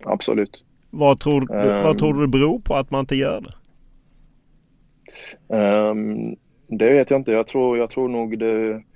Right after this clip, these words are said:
Speaker 1: det kan bero på att, eh, saker och ting, eh,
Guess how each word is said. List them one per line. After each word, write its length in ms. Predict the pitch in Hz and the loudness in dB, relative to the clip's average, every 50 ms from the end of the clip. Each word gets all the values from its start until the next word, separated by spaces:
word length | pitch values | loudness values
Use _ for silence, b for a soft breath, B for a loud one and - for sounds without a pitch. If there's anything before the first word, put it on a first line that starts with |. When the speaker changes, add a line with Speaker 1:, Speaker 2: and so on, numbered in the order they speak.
| b b b - | b b b -8
Speaker 1:
det 120 | - 110 | -8 -6
kan 180 | - - 110 110 | -4 -4 -4 -2
bero 240 | 113 120 117 110 104 | -2 -2 -2 -2 -4
på 200 | _ - 107 101 | _ -4 -2 -2
att, 300 | 101 98 _ _ - - | -2 -4 _ _ -12 -8
eh, 760 | 107 101 98 104 101 101 98 98 101 101 104 98 95 104 110 - _ _ _ _ _ _ _ _ _ _ _ _ _ _ _ _ _ _ _ _ _ _ _ _ _ _ _ _ - - | -8 -6 -6 -6 -6 -6 -6 -6 -6 -6 -6 -6 -8 -10 -12 -16 _ _ _ _ _ _ _ _ _ _ _ _ _ _ _ _ _ _ _ _ _ _ _ _ _ _ _ _ -14 -8
saker 440 | - - 127 120 117 - - 117 107 | -2 2 2 2 2 2 -2 -4 -6
och 80 | - | -4
ting, 340 | - 123 117 107 107 104 104 | -6 -8 -8 -8 -8 -8 -8
eh, 300 | 104 101 104 104 104 | -8 -8 -8 -8 -8